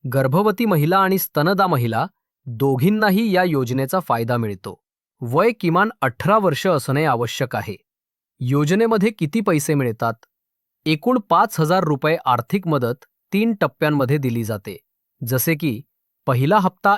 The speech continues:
एक हजार रुपये, गर्भधारणा नोंदणी केल्यावर मिळतो. दुसरा हप्ता दोन हजार रुपये सहा महिने पूर्ण झाल्यावर मिळतात आणि तिसरा हप्ता दोन हजार रुपये बाळाचा जन्म आणि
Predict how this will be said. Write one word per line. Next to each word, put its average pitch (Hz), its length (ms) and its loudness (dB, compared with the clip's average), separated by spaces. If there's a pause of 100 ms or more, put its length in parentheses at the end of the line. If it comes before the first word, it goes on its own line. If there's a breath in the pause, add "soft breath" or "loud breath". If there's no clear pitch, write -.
(100)
एक 160 260 -2
हजार 127 220 2
रुपये, 117 380 -4 (580)
गर्भधारणा 196 600 2
नोंदणी 165 460 2
केल्यावर 127 420 0
मिळतो. 104 440 -6 (440)
दुसरा 131 440 0
हप्ता 202 340 0
दोन 170 340 0
हजार 135 300 2
रुपये 113 360 -4 (500)
सहा 160 220 2
महिने 208 300 4
पूर्ण 214 380 0
झाल्यावर 127 440 2
मिळतात 120 380 -2 (540)
आणि 151 180 2 (140)
तिसरा 196 340 0
हप्ता 196 340 0
दोन 165 280 2
हजार 139 260 2
रुपये 120 420 -2 (420)
बाळाचा 143 500 2
जन्म 143 360 0 (520)
आणि 170 180 2